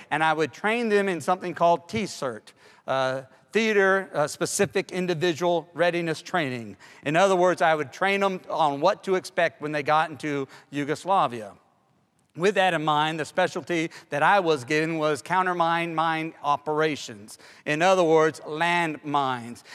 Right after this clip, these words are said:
And the very first rule I'd have to teach all the students is simply this: complacency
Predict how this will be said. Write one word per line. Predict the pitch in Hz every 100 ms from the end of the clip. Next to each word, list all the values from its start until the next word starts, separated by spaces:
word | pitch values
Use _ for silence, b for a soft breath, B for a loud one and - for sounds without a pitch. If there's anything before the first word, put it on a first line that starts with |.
| B
And | 160
the | 156
very | 135 180 214 208
first | - 214 180
rule | 139 180 190 175 165
I'd | 160 151
have | 131 185 -
to |
teach | 143 208 202 135
all | 160 185
the | 196
students | - 208 175 160
is | 143
simply | - 180 196 196
this: | 175 147 - B B
complacency | - 180 170 143 - 196 220 - - 202 208 - - 175 170 165